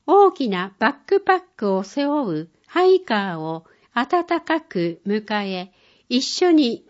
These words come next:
この道を育てていきましょう。詳しくは、道のく潮風トレイル、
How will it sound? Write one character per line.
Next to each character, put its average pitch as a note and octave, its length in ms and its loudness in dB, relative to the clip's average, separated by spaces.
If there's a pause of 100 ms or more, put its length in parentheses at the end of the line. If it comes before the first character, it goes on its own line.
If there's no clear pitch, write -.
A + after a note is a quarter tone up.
こ C#4+ 80 -2
の F#4 180 6
道 D#4 460 4
を A#3 180 -2
育 E4+ 300 0
て D#4 160 -4
て - 140 -8
い F3 200 -4
き G3+ 160 -8
ま G3 180 -6
し G3 200 -10
ょ D3 320 -10 (1800)
う。 - 20 -20
詳 F4+ 220 2
し - 140 -8
く F#3+ 180 -8
は、 E3+ 180 -12 (460)
道 C4 160 2 (220)
の F4 160 4
く G3 320 -2
潮 F#4 400 2
風 D#4 360 -2
ト D4 220 -4
レ D4+ 140 0
イ G#3 160 -2
ル、 D3 240 -10